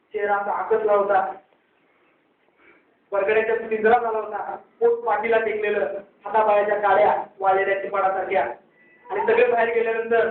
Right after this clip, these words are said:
राहिले दोघे बाळ आणि त्याची आई. आणि बाळ उठलं सगळं गेल्यावर, तिनं बाळाला आडवं धरलं. सकाळपासून उपाशी असूनही तिला झरझरून पाना फुटला. इकडे चौकात शंकर आला होता.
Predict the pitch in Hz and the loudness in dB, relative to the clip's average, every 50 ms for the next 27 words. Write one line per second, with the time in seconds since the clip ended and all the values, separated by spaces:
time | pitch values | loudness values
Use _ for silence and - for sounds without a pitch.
0 | - - - - - - - - - - - 214 - - - - - - - - | -4 -8 -14 -14 -12 -6 -4 -2 0 2 2 2 4 2 2 2 2 0 0 -2
1 | - - - - 208 - - - - - - - - 185 180 175 196 185 180 - | 0 2 2 4 2 2 -2 -8 -12 -16 -20 -20 -14 -12 -8 -4 -2 -2 0 0
2 | 349 175 - - _ _ _ _ _ _ _ _ - - 202 202 208 208 214 214 | -2 -4 -6 -12 _ _ _ _ _ _ _ _ -12 -8 -4 0 2 2 2 2
3 | 214 214 214 226 220 214 196 208 208 202 208 202 202 196 196 190 - - - - | 0 0 2 2 2 2 0 0 -2 -2 -2 -2 0 0 0 0 0 -2 -6 -12
4 | - _ _ _ _ _ _ _ _ _ _ - 349 339 - - 180 180 185 185 | -14 _ _ _ _ _ _ _ _ _ _ -14 -6 -4 -2 2 4 4 4 4
5 | 185 180 175 185 214 214 214 208 202 196 180 - - - - _ _ _ _ _ | 4 4 2 2 2 2 2 0 0 -2 -4 -4 -4 -10 -16 _ _ _ _ _
6 | _ _ _ _ _ - 226 233 240 247 247 240 240 240 247 233 226 233 240 240 | _ _ _ _ _ -8 -4 0 0 0 0 -2 -6 -6 -4 -4 -2 -2 -2 -4
7 | 247 247 233 233 233 233 233 233 - 262 262 247 233 233 - - - 214 220 - | -4 -4 -4 -4 -2 -2 -2 -2 -2 -2 -2 -2 -2 -2 -2 -4 0 0 2 2
8 | 262 277 262 - 254 220 220 - 427 - - - 294 185 - - - - _ _ | 4 2 2 4 2 2 2 0 -4 -6 -6 -4 -4 -4 -4 -6 -10 -14 _ _
9 | _ _ _ _ _ _ _ _ _ _ _ _ _ - 571 554 - - - - | _ _ _ _ _ _ _ _ _ _ _ _ _ -20 -20 -20 -20 -18 -18 -18
10 | - - - - - 302 294 - 269 240 240 269 277 269 269 269 - - - _ | -18 -16 -12 -6 -2 -2 0 2 2 2 2 2 0 0 -2 -4 -6 -12 -18 _
11 | _ _ _ _ _ _ - 233 233 233 262 262 254 247 247 247 240 233 240 240 | _ _ _ _ _ _ 0 2 2 2 2 2 2 2 2 0 -2 -2 -6 -8
12 | - - - 139 | -10 -10 -12 -14